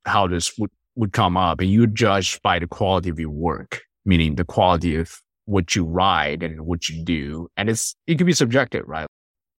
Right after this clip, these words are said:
It depends on whether your clients like it, you know, when, when not. Versus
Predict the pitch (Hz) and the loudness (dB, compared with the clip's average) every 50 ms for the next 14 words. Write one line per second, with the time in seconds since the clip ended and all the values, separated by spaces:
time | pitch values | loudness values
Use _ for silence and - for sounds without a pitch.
0 | _ _ _ - - 95 92 95 98 92 92 90 92 87 87 87 87 92 - - | _ _ _ -12 -10 -8 -4 -2 -2 -2 0 0 0 0 0 0 -2 -4 -6 -6
1 | 123 107 90 85 82 85 - - 123 110 110 101 92 92 - 92 85 80 - - | -2 0 2 2 2 0 -2 -2 0 0 0 0 -2 -2 -2 -2 -4 -4 -6 -10
2 | 69 67 67 78 82 - - _ 95 95 87 82 82 - - 95 92 85 80 73 | -12 -12 -12 -14 -14 -16 -14 _ -6 -6 -6 -6 -6 -8 -8 -6 -6 -4 -2 -2
3 | 64 58 - 90 110 107 98 107 98 - - | -4 -4 -4 -4 -2 -2 -2 -2 -4 -6 -8